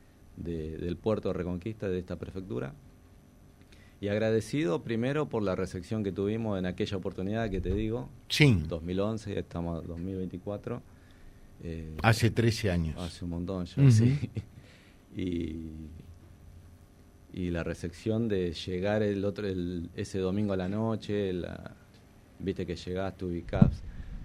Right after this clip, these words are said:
Speaker 1: va
Speaker 2: Ujú.
Speaker 1: buscando
Speaker 2: Sí, nosotros
Speaker 1: cenar,
Speaker 2: por eso,
Speaker 1: vas a venir.
Speaker 2: nosotros por eso ex
Speaker 1: Y
Speaker 2: profeso dijimos: eh, vamos a hacerle,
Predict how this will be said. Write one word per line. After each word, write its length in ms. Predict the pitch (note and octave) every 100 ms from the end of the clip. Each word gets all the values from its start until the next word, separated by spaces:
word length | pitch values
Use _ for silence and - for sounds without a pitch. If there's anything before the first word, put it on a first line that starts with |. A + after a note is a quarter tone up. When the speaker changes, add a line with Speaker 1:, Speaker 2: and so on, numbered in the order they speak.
| F2
Speaker 1:
va 640 | F2 F2+ E2+ D#2+ D#2 E2+ - - - - - - - -
Speaker 2:
Ujú. 380 | A#2 G#2+ A2 A#2 G#2+ -
Speaker 1:
buscando 720 | F2 E2+ - F#2+ G2 F2 E2 D#2 C#2+ -
Speaker 2:
Sí, 220 | - C#3+
nosotros 240 | G#2+ D3+ G2+
Speaker 1:
cenar, 280 | G#2+ A2 B2+
Speaker 2:
por 60 | -
eso, 180 | G#2+ G#2+
Speaker 1:
vas 80 | A2
a 20 |
venir. 300 | G2+ G#2 A#2
Speaker 2:
nosotros 340 | C#3 G3 G3+ F3+
por 180 | E3 F3
eso 200 | F#3 F#3
ex 160 | -
Speaker 1:
Y 60 | G2+
Speaker 2:
profeso 420 | A2 A#2 G3 G3+
dijimos: 600 | E3 - G3 F#3 F#3+ F#3 - - - -
eh, 220 | B2+ B2+ B2+
vamos 340 | D3 F3+ F3
a 40 | D#3
hacerle, 580 | D#3+ F3 E3 D#3 B2